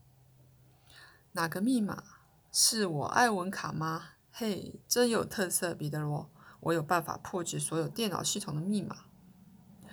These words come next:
这一次他念出的彼得罗发声，发音是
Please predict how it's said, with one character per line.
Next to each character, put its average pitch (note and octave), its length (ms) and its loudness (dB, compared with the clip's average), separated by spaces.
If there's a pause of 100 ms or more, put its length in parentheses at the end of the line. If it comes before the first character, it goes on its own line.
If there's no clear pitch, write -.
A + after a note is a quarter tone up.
(640)
这 B3+ 180 4
一 F#3+ 40 4
次 F3 300 6
他 E3+ 180 -4
念 E3+ 220 -2
出 F3 160 -4
的 E3 140 -2
彼 D3 180 -2
得 D3+ 100 -2
罗 E3 180 0
发 E3+ 280 -2
声， E3+ 480 -6
发 F3 260 -2
音 F3 180 -6
是 - 260 -2